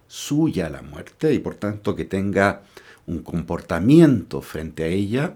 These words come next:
Esto también lo podemos llamar la pregunta acerca de un determinado ethos frente a la muerte. Pues bien, esa cuestión de fondo que la trata Heidegger efectivamente en el parágrafo cincuenta y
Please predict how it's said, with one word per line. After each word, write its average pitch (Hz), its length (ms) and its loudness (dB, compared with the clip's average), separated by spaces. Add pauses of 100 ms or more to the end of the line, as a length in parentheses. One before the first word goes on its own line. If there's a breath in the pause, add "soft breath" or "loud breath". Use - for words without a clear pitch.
Esto 104 220 -4
también 90 320 0
lo 90 60 -4
podemos 90 400 -2
llamar 92 400 -2 (360 soft breath)
la - 140 -2
pregunta 104 380 0
acerca 107 500 0
de 87 80 2
un 104 160 0
determinado 95 840 0
ethos 123 580 -2 (220 soft breath)
frente 90 800 -2
a 98 80 -8
la 80 140 -4
muerte. - 480 -16 (1400 soft breath)
Pues 143 120 8
bien, 170 340 6
esa 175 520 4 (720)
cuestión 170 500 8
de 90 80 4
fondo 82 440 -4
que 95 100 0
la 98 180 2
trata 147 400 4
Heidegger 117 340 4
efectivamente 123 800 2
en 90 80 -2
el 87 80 0
parágrafo 101 560 0
cincuenta 73 800 -6
y 71 120 -10